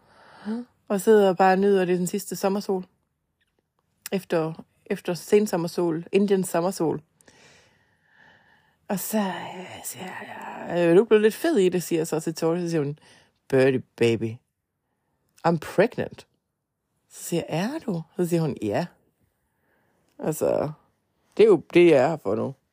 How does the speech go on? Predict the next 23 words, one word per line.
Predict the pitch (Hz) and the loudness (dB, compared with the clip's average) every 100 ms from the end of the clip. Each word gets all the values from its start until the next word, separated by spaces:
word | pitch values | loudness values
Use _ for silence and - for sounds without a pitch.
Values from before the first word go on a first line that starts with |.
| - | -8
Jeg | - 120 | -2 0
er | |
sådan | 147 135 | 0 -2
en | |
fødemaskine. | - 139 151 - 135 127 139 - _ - - - 233 | -2 -2 -4 -8 -8 -8 -8 -14 _ -6 -4 -2 -2
<laughs> | 269 226 - 196 180 170 - | -4 -2 0 2 2 2 2
Tori, | 165 165 | 4 4
hun | 156 | 2
har | 127 | 0
faktisk | 123 143 135 - | -2 -2 -8 -6
fået | 120 - | -6 -4
to | - | -4
børn | - 95 | -2 -4
siden | 107 - 120 | -4 -8 -8
sidst, | - 131 | -10 -10
så | 95 | -10
det | 120 | -4
her, | 165 | -2
det | 131 | -2
er | |
hendes | 135 110 | -4 -8
nummer | 117 - | -8 -8
tre. | - 143 | -6 -6